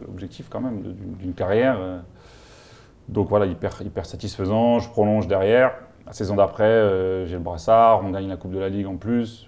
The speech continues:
on joue la Coupe d'Europe la troisième année. Mais comme souvent, les clubs, euh, qui sont pas armés, euh, et, euh, <laughs> les années où vous jouez la Coupe d'Europe, c'est l'année où vous descendez.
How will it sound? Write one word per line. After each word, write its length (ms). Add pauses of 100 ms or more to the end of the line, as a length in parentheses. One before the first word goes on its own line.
(120)
on 60
joue 100
la 120
Coupe 160
d'Europe 320
la 60
troisième 340
année. 240 (1000)
Mais 340
comme 140
souvent, 380
les 140
clubs, 280
euh, 260
qui 100
sont 120
pas 140
armés, 400
euh, 100 (800)
et, 60
euh, 680 (100)
<laughs> 120
les 260
années 160
où 60
vous 100
jouez 120
la 80
Coupe 140
d'Europe, 280
c'est 100
l'année 200
où 40
vous 120
descendez. 400